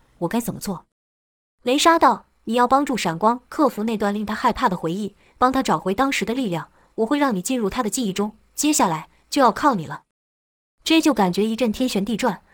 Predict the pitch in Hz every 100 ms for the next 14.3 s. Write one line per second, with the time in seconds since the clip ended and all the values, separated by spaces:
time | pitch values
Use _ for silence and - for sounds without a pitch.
0 | _ - 247 294 214 208 247 202 190 208
1 | 180 - 254 180 175 165 165 - _ _
2 | - 269 247 233 - 202 196 - _ _
3 | - 254 196 208 - 160 156 170 - _
4 | _ - 269 294 254 214 180 180 - 160
5 | - 220 - - _ 294 277 277 190 175
6 | - 208 277 220 233 170 - - - -
7 | - 277 302 294 - 277 233 180 247 -
8 | 190 - - 208 185 233 190 - 151 156
9 | - - - - 294 269 214 156 175 208
10 | 214 226 262 - - 185 185 160 - -
11 | - 185 202 226 254 170 190 226 170 _
12 | _ - 285 254 226 180 190 247 156 143
13 | 254 208 - 202 214 - _ - - 294
14 | 233 185 180